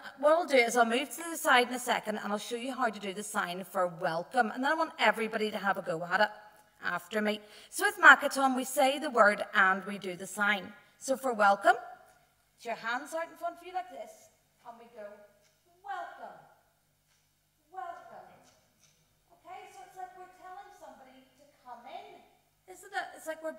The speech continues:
beckoning somebody to come in. And I love that sign, because when we were thinking about the welcome area, I was thinking, "Well, what do we really mean by welcoming people?" And it's telling somebody to come in, isn't it?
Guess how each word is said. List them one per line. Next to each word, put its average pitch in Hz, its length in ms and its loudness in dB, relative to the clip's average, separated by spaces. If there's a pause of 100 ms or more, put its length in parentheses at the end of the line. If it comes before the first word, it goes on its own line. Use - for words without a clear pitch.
beckoning 311 480 -4
somebody 214 400 -6
to 202 100 -14
come 196 300 -8
in. 254 260 -2 (460)
And 349 100 0
I 403 140 10 (120)
love 214 320 6
that 277 240 6
sign, 285 340 2
because 311 400 -4
when 320 100 -4
we 359 140 -2
were 392 100 -4
thinking 285 300 0
about 220 240 4
the 220 80 -6
welcome 190 480 -2
area, 233 420 4 (480)
I 294 120 6
was 294 100 0
thinking, 294 240 0
"Well, 302 100 2
what 370 260 0
do - 120 -12
we 392 100 -6
really 220 320 -4
mean 196 460 -6 (320)
by 226 120 2
welcoming 202 640 -2
people?" 247 400 -2
And 247 80 -8
it's 247 220 -10
telling 311 380 -6
somebody 214 480 -4
to 214 120 -14
come 196 400 -8
in, 262 380 -6 (240)
isn't 302 320 -6
it? - 360 0